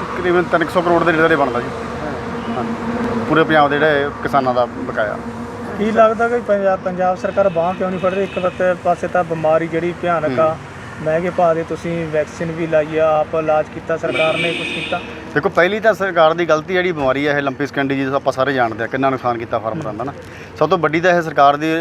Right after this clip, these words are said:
Speaker 1: ਲਾਪਰਵਾਹੀ ਆ, ਕਿਉਂਕਿ ਇਹ ਬੜੀ ਬਿਮਾਰੀ ਆ, ਚਾਰ ਸਾਲ ਪਹਿਲਾਂ ਆਪਣੇ ਉੜੀਸਾ ਤੋਂ ਸਟਾਰਟ ਹੋਈ ਸੀਗੀ ਇੰਡੀਆ ਦੇ ਵਿੱਚ। ਬ-, ਬਾਹਰ ਤਾਂ ਬਿਮਾਰੀ ਉਦੋਂ ਵੀ ਪਹਿਲਾਂ ਦੀ ਚੱਲਦੀ ਆ ਇਹ। ਤੇ ਪਹਿਲੇ ਸਾਲ ਇਹ ਪੰਜਾਬ ਦੇ ਵਿੱਚ ਥੋੜ੍ਹੀ ਬਹੁਤੀ ਆਈ ਸੀਗੀ। ਜਦੋਂ ਪਹਿਲੇ ਸਾਲ ਬਿਮਾਰੀ ਇੱਕ ਆ ਗਈ, ਆਪਾਂ ਨੂੰ ਪਤਾ ਵੀ ਦੁਬਾਰਾ ਫਿਰ ਆ ਸਕਦੀ ਹੈ, ਜਿਵੇਂ ਆਪਾਂ ਕੋਵਿਡ ਦੇਖਿਆ, ਉਹਦੀ ਫਸਟ ਵੇਵ, ਸੈਕਿੰਡ ਵੇਵ, ਹੈ ਨਾ।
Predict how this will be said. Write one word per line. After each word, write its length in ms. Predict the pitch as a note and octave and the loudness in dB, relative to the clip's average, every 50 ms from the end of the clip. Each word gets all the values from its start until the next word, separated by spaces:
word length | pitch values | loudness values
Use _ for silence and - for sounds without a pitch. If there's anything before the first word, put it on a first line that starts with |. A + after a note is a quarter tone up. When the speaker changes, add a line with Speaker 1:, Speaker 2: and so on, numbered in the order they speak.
| D#3+ B2+ D3 D3 | -4 -6 -10 -6
Speaker 1:
ਲਾਪਰਵਾਹੀ 560 | D3+ C#3 C3 B2+ C#3 C#3 C3+ C3+ C3 C#3 D3 | 0 2 2 2 2 0 0 0 0 0 -4
ਆ, 60 | D#3 E3 - - - | -8 -10 -12 -12 -10
ਕਿਉਂਕਿ 300 | D3+ D3 E3+ E3 E3+ F3 | -4 -2 0 2 2 2
ਇਹ 40 | E3+ | 2
ਬੜੀ 160 | D#3+ E3+ F3 | 0 0 -2
ਬਿਮਾਰੀ 380 | D#3 D3 C3+ B2+ B2+ C#3 C#3+ | -2 0 2 2 2 2 2
ਆ, 80 | D3 C#3 | 0 0
ਚਾਰ 260 | C3 - C#3+ C3+ C3+ | 2 4 4 4 4
ਸਾਲ 160 | C3 D3+ D3 | 4 2 -2
ਪਹਿਲਾਂ 360 | C#3 D3+ D3+ D#3+ E3 D#3 D3+ C#3+ | 0 0 0 2 2 2 2 0
ਆਪਣੇ 340 | C#3 C3+ C#3 C#3 C#3+ D3 - - | -2 -2 -4 -4 -4 -6 -8 -8
ਉੜੀਸਾ 280 | D#3+ D3 C3+ B2+ - C#3+ | -6 -6 -6 -2 -2 -2
ਤੋਂ 100 | C#3 C#3 | -2 -2
ਸਟਾਰਟ 220 | - - B2+ A#2+ | -2 0 0 0
ਹੋਈ 120 | A2+ A2 G#2+ | -2 -6 -8
ਸੀਗੀ 220 | F#2 G#2 A2+ B2 - - - | -10 -10 -10 -10 -12 -10 -8
ਇੰਡੀਆ 200 | D#3 C#3 B2+ A#2+ | -4 -2 0 0
ਦੇ 80 | A2 G#2 | 0 -2
ਵਿੱਚ। 220 | G2 G2 F2+ - - G#2+ | -4 -8 -10 -12 -10 -4
ਬ-, 100 | A2 B2+ | -4 -4
ਬਾਹਰ 240 | B2 A#2+ B2+ C3 C3+ | -2 2 4 4 4
ਤਾਂ 120 | C#3 D#3 C#3+ | 4 2 -2
ਬਿਮਾਰੀ 240 | C3+ C3+ C3 C3+ B2+ C3 | -2 -2 -4 -4 -6 -8
ਉਦੋਂ 200 | C3 C#3+ B2+ C3+ | -8 -6 -4 -4
ਵੀ 80 | C3+ C#3 | -4 -2
ਪਹਿਲਾਂ 180 | C3 C#3 C#3 D3+ | -2 -2 -2 -2
ਦੀ 80 | D3 | -2
ਚੱਲਦੀ 300 | C#3 C#3 B2+ B2 B2+ C3 | 0 0 0 0 0 -2
ਆ 80 | C3 B2 | -2 -2
ਇਹ। 100 | D3+ F#3 - - - - - - - - - - - - - | -4 -6 -12 -14 -18 -18 -18 -18 -18 -18 -18 -18 -12 -4 -2
ਤੇ 80 | F3+ F#3 | -2 0
ਪਹਿਲੇ 300 | - F3 E3 E3+ G3 F#3+ | 2 2 2 4 4 4
ਸਾਲ 200 | F#3+ F#3+ G3 G3 | 6 6 4 4
ਇਹ 160 | F#3+ G3 G3 | 4 2 0
ਪੰਜਾਬ 280 | - F3+ E3+ E3 E3 | 2 4 6 6 6
ਦੇ 60 | E3 F3 | 4 2
ਵਿੱਚ 200 | E3+ F3 F3+ F3+ - | -2 -4 -6 -8 -10
ਥੋੜ੍ਹੀ 180 | E3 D#3 E3 E3+ | -6 -4 -4 -2
ਬਹੁਤੀ 220 | D#3+ E3+ E3+ F3+ | -2 -2 0 2
ਆਈ 160 | F3 D3 B2+ | 2 2 0
ਸੀਗੀ। 280 | G#2+ G2+ A2 G#2+ A2 F#2+ - - - - - - | 0 -6 -10 -12 -12 -12 -14 -16 -20 -20 -12 -6
ਜਦੋਂ 120 | D3 E3+ F#3+ | -2 -2 0
ਪਹਿਲੇ 220 | - F#3+ F3+ F#3 | 0 0 2 4
ਸਾਲ 120 | F#3+ G3+ F#3+ | 4 4 2
ਬਿਮਾਰੀ 280 | E3+ E3+ E3+ E3 F#3 | 4 2 2 2 2
ਇੱਕ 120 | E3+ - G3+ | 0 -2 0
ਆ 180 | B2+ C#3+ C#3 | 2 2 2
ਗਈ, 100 | D3+ E3 | 2 2
ਆਪਾਂ 180 | E3+ D3+ D3+ E3 | 2 2 2 0
ਨੂੰ 80 | E3+ | 0
ਪਤਾ 120 | D#3+ D3+ D#3+ | 2 2 0
ਵੀ 60 | D#3+ | 2
ਦੁਬਾਰਾ 220 | D3+ D3 C#3+ D3+ | 2 2 4 4
ਫਿਰ 180 | D3+ C#3+ D3 D#3 | 4 2 4 4
ਆ 120 | D#3 C#3+ | 4 4
ਸਕਦੀ 260 | B2+ B2+ B2 A#2+ B2+ B2+ | 4 2 -2 -4 -4 -4
ਹੈ, 40 | |
ਜਿਵੇਂ 160 | A#2+ B2+ C3 C3 | -4 -4 -4 -2
ਆਪਾਂ 140 | B2 C3+ | -2 -4
ਕੋਵਿਡ 260 | C3 B2+ C3 C3 C3+ C3 | -4 -4 -4 -4 -4 -4
ਦੇਖਿਆ, 280 | B2 A2 - A#2 A2 | -4 -6 -4 -4 -6
ਉਹਦੀ 220 | A#2+ B2 B2 B2+ A#2+ - - - - - | -6 -6 -6 -8 -8 -10 -12 -10 -2 0
ਫਸਟ 220 | B2+ B2 - - | 0 0 0 0
ਵੇਵ, 160 | B2+ B2+ B2 | -4 -4 -2
ਸੈਕਿੰਡ 260 | A2+ B2+ B2 A#2 B2 A#2+ | 0 0 0 0 0 -2
ਵੇਵ, 200 | A#2 A#2 A2+ A2 | -2 -2 -2 -2
ਹੈ 60 | C3 | -2
ਨਾ। 100 | D#3 | -4